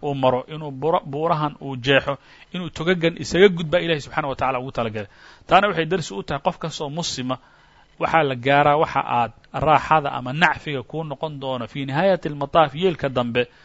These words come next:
markaad u soo dhibtootid oo dhib marka la soo maro. Nabiga sallallahu alayhi wasallam, Ilaahay subxaanahu wa tacaala, kaan biimkaani, suurtagal baa ahayd wuxuu doono marka inuu sameeyo, laakiin isagaa loogu talagalay an yubaashira haadihi almaadiyaati kullaha.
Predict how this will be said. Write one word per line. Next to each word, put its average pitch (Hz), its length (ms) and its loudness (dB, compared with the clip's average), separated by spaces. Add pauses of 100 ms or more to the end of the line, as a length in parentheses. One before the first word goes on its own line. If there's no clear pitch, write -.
(220)
markaad 131 380 -4
u 165 60 -12
soo 165 180 -10
dhibtootid 143 520 -10
oo 143 60 -8
dhib 165 140 -6
marka 160 220 0
la 123 100 2
soo 135 200 0
maro. 117 240 0 (280)
Nabiga 175 200 -2
sallallahu 156 280 2
alayhi 143 160 -2
wasallam, 156 320 0
Ilaahay 160 220 0
subxaanahu 160 320 -6
wa 156 60 -4
tacaala, 165 360 6 (400)
kaan 196 220 6
biimkaani, 185 560 4 (120)
suurtagal 185 480 2
baa 175 120 2
ahayd 160 140 -2
wuxuu 175 180 -8
doono 165 180 -4
marka 165 200 -4
inuu 151 160 -10
sameeyo, 127 340 -2 (300)
laakiin 147 320 -2
isagaa 170 320 4
loogu 151 240 2
talagalay 135 460 0
an 156 80 -8
yubaashira 147 520 4 (240)
haadihi 143 400 0
almaadiyaati 123 640 -2
kullaha. 104 420 -2